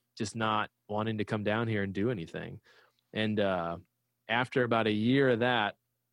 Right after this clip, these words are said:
um, got motivated to write again. And I think that's when I called Nate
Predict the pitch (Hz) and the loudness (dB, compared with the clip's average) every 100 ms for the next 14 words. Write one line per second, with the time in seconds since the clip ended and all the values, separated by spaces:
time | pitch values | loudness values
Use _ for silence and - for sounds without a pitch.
0 | _ _ _ _ - 120 117 110 98 90 | _ _ _ _ -8 -2 0 0 -2 -8
1 | - 123 117 123 127 117 107 104 101 113 | -2 0 2 2 2 2 0 0 2 2
2 | 123 120 107 104 104 107 _ _ - _ | 2 2 0 0 -2 -6 _ _ -20 _
3 | _ _ _ - 113 117 139 135 - 120 | _ _ _ -4 0 2 2 0 2 0
4 | 107 123 107 98 113 120 | 2 2 2 0 0 0